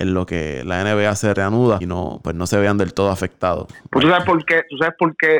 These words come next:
Speaker 2: eh, Mark Cuban hace este tipo de cosas. La gente, la gente por su,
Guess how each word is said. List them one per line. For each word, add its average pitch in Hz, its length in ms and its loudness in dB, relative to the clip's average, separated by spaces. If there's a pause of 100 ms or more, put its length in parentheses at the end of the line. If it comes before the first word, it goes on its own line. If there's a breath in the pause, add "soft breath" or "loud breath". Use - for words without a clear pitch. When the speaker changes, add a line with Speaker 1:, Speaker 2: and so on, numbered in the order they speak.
(100)
Speaker 2:
eh, 135 240 2
Mark 127 300 -2
Cuban 135 240 2
hace 139 140 -4
este 131 140 -4
tipo 123 260 2
de 110 80 2
cosas. 107 300 -2 (100)
La 117 180 0
gente, 139 420 0 (100)
la 117 100 -2
gente 120 260 0
por 139 240 4
su, 143 480 4